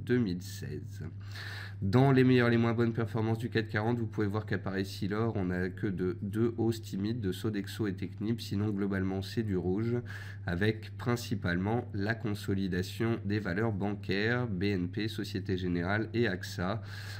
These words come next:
au sujet du fait que B N P et Société Générale sont sous des résistances de moyen long terme de taille. Euh, j'ai rédigé donc un petit papier à ce sujet-là sur le site de C M C Markets la semaine dernière.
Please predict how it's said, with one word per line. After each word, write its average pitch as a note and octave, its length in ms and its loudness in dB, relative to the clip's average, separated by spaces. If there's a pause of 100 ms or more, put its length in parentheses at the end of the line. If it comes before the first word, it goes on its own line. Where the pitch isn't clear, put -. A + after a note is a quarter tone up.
(140)
au F#2 80 2
sujet G#2 420 4
du G2+ 140 0
fait G#2+ 300 -2
que F#2 100 0
B F2+ 120 0
N A2 140 2
P A2 140 0
et A2 80 2
Société G2 480 -2
Générale G2 420 0
sont G2+ 300 0
sous A#2 260 -2
des G#2 140 2
résistances G#2 640 0
de E2+ 100 -2
moyen A2 440 2
long G2+ 160 -2
terme G2+ 400 0
de G2+ 160 2
taille. G#2+ 480 0 (560)
Euh, E2 580 -2
j'ai G2+ 160 0
rédigé F#2 640 0
donc F#2+ 260 -4
un E2+ 80 -2
petit F2+ 340 -6
papier F#2+ 360 -6
à F2 60 0
ce - 160 -8
sujet-là E2+ 540 -2
sur F2 180 -6
le E2 80 -2
site G2 240 -6
de F2 100 0
C - 160 -4
M D2+ 100 -8
C - 140 -6
Markets - 640 -6
la E2+ 140 -6
semaine G#2+ 340 -2
dernière. D#2+ 400 -4